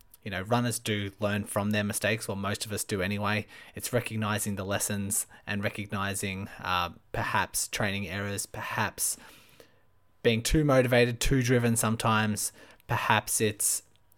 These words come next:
misconceptions or lack of knowledge or just not implementing the right knowledge. So yeah, very important that we recognize this and we apply it moving forward to reduce our risk of injury in the long run.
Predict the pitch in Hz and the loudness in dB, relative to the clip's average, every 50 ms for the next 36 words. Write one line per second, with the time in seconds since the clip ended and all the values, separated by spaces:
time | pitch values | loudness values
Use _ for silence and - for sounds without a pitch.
0 | _ - 110 123 127 117 - - 131 117 - 127 113 - - - 120 110 110 110 | _ -6 -4 -2 0 -2 -2 -2 0 2 4 4 4 2 2 0 2 2 2 2
1 | 107 107 - - 107 104 101 98 98 101 110 107 - - 110 - 117 113 110 113 | 0 0 -4 -4 -4 -2 -2 -2 -2 0 -2 -2 -2 -4 -8 -2 0 0 2 2
2 | 113 110 107 107 - - - - - 107 104 104 - 113 - - 107 - - - | 0 0 -2 -2 -4 -6 -8 -6 -4 -4 -4 -2 -2 -4 -2 -4 -4 -6 -6 -6
3 | - 131 123 - - 113 110 113 113 - 117 107 107 104 107 104 104 101 95 107 | -6 -4 -2 0 0 2 2 2 2 0 0 0 0 2 2 2 2 2 2 -2
4 | 104 104 107 104 104 - - - - - - - - - - - - - 107 104 | -2 0 -2 -2 -2 -4 -6 -8 -10 -20 -20 -20 -20 -18 -8 -4 0 2 4 4
5 | 104 104 113 117 98 - - - - _ - 139 143 139 123 123 - 135 120 113 | 2 2 4 2 2 2 0 -14 -10 _ 8 8 8 8 8 6 6 6 6 6
6 | 123 117 110 107 104 113 107 - 110 107 104 104 107 107 110 107 - - - - | 4 2 0 0 0 0 0 2 0 2 2 2 0 0 -2 -2 -2 -2 -4 -4
7 | - 104 104 104 104 101 98 - - - - - - - - _ - 113 107 104 | -2 0 0 0 0 -2 -4 -6 -8 -14 -20 -20 -20 -20 -14 _ 0 0 2 2
8 | 107 - - 113 - - - 113 110 107 107 104 104 - - - - 113 110 107 | 0 -2 -4 -4 0 0 2 4 4 4 4 4 2 0 -6 -4 -2 -2 0 0
9 | 104 101 - - 107 104 104 101 98 - - 117 104 101 98 - 110 101 - - | -2 -4 0 2 2 4 4 2 0 -2 -4 -6 -4 -6 -4 -2 -2 0 0 0
10 | 98 98 101 101 - - - 98 98 98 - 113 101 95 - 98 98 98 92 95 | 0 0 0 -2 -4 -4 -4 -4 -4 -4 -2 -2 -2 -2 -2 -4 -6 -4 -2 -4
11 | 90 90 95 87 90 90 | -4 -2 -2 -4 -4 -4